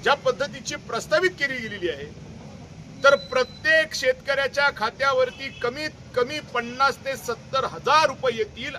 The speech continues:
अशा पद्धतीची तरतूद आहे. आणि वीज व्यवस्थापन जर व्यवस्थित झालं, तर विजेचे प्रश्न मिटतील आणि कन्नड शहरासकट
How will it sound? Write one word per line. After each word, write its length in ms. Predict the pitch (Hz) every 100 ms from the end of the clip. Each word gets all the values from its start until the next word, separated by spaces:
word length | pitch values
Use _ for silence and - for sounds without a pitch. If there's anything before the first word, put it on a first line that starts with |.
| -
अशा 240 | 196 277
पद्धतीची 680 | 269 220 190 220 220 208 269 - -
तरतूद 400 | 202 185 294 285
आहे. 200 | 277 196 - - - - - - - - - - - - - - - - - -
आणि 160 | 220 247 -
वीज 280 | 202 349 359
व्यवस्थापन 600 | 349 339 311 320 302 294
जर 140 | 294
व्यवस्थित 500 | 269 269 247 240 208
झालं, 380 | 175 208 247 302 294
तर 100 | 277
विजेचे 480 | 208 214 254 277 269
प्रश्न 400 | 254 226 - 247 196
मिटतील 580 | 147 185 - 285 330 392 - - - - - - - - - - - -
आणि 180 | 202 269
कन्नड 440 | - 240 254 294
शहरासकट 880 | 254 262 254 269 247 - - 247 302